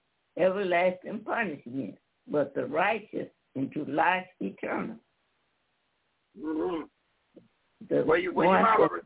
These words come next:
Speaker 2: redeem, you might well redeem yourself, Mother, and, and back up, back up to Matthew thirteen and, and read verse thirty. You might well go and redeem yourself in grand style.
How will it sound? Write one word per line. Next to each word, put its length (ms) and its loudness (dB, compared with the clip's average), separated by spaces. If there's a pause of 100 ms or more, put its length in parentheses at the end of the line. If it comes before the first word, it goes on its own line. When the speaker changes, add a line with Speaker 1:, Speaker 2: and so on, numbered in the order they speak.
Speaker 2:
redeem, 160 -8 (720)
you 300 -16
might 200 4
well 140 6
redeem 420 -2
yourself, 380 0
Mother, 260 2
and, 360 0
and 180 -8
back 280 4
up, 140 -2 (480)
back 220 4
up 140 0
to 80 -4
Matthew 420 2 (100)
thirteen 720 -2
and, 320 -2 (460)
and 440 -4 (200)
read 260 0
verse 300 4
thirty. 220 2
You 100 -8
might 180 0
well 100 -4
go 140 2
and 80 -2
redeem 360 -2
yourself 340 -4
in 80 -6
grand 380 -2
style. 360 2